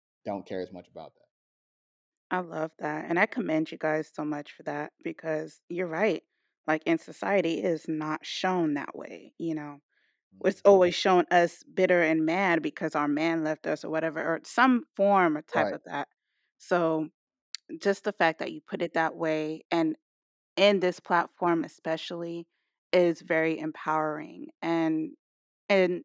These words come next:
Speaker 2: just Black woman empowerment is not a trend. It, it's, <laughs> it's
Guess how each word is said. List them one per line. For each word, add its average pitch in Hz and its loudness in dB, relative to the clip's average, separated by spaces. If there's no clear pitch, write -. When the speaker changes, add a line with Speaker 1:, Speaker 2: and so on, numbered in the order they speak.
Speaker 2:
just 233 0
Black 196 6
woman 185 0
empowerment 165 2
is 170 -4
not 175 -2
a 156 -6
trend. - -6
It, 170 2
it's, - -4
<laughs> - -
it's - 0